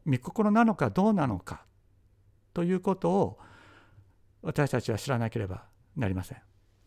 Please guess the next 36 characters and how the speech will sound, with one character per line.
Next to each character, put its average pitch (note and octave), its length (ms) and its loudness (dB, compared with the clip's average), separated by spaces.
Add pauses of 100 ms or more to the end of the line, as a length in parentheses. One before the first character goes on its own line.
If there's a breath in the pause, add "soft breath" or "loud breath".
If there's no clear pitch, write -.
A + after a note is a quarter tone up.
(1700 loud breath)
聖 A#3+ 240 6
書 F3 140 4
と D3 120 2
い B2+ 80 6
う B2 40 2
の G#2 140 2
は G2+ 260 -4 (760)
全 A3 300 4
て A#2+ 360 0
そ D3+ 200 2
う A#2+ 40 0
で G#2 100 0
す - 100 -8
け - 80 -4
れ G2 80 -2
ど G2 80 -4
も、 A#2+ 340 -2 (540 soft breath)
そ F3 180 -2
の F3 100 2
言 F#3 300 2
葉 F#3+ 140 6
を C3+ 80 6
理 E3 120 0
解 C#3 260 2
す - 100 -8
る A#2 120 -2
た A2+ 120 -4
め A2+ 140 0
に G#2 120 -2
は、 G#2+ 300 -2 (1900 loud breath)
そ D#3+ 240 2
の F#3 260 4
社 - 220 -2
会 F#3+ 260 4
状 F#3+ 220 4
況 - 380 -4